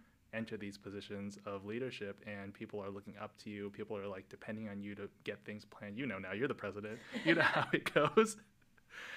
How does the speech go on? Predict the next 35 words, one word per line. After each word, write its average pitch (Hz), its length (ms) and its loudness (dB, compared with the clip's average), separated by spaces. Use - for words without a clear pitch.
Um, 139 400 8
but 139 340 10
it 151 100 6
comes 165 300 4
down 131 360 4
to 110 220 -2
just 104 440 -4
doing 120 260 2
it, 107 220 -4
honestly, 113 520 -2
and 107 400 0
absorbing. 113 480 4
You're 123 300 2
in 139 180 2
undergrad. 113 680 0
The 117 80 0
whole, - 180 -8
your 131 180 4
whole 127 380 2
responsibility 123 640 0
right 113 120 2
now 110 140 0
is 110 120 -4
just 113 200 -4
to 127 140 2
absorb 113 440 2
everything 113 320 -2
around 104 480 -2
you, 104 220 -6
gain 117 280 0
all 117 160 0
the 117 120 0
experience 110 580 -4
you 107 60 -8
can, 107 560 -6